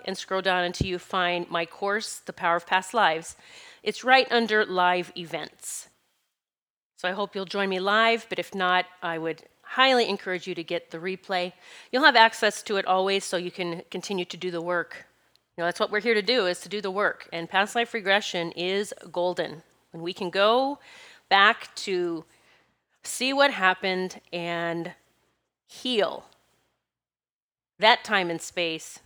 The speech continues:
it transcends across all timelines, lifetimes, and dimensions. And this is, you know, that's one of the key factors in me healing myself from Lyme disease. With no meds, had it for over eight years, and I've been free from it for over,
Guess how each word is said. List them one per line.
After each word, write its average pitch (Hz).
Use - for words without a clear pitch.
it -
transcends 190
across 175
all 180
timelines, 175
lifetimes, 170
and 156
dimensions. 196
And 190
this 196
is, 185
you 196
know, 185
that's -
one 240
of 240
the 226
key 240
factors 208
in 196
me 190
healing 202
myself 185
from 190
Lyme 202
disease. 156
With -
no 180
meds, 208
had 165
it -
for 175
over 160
eight 196
years, 170
and 165
I've 156
been 175
free 185
from 175
it 170
for 165
over, 262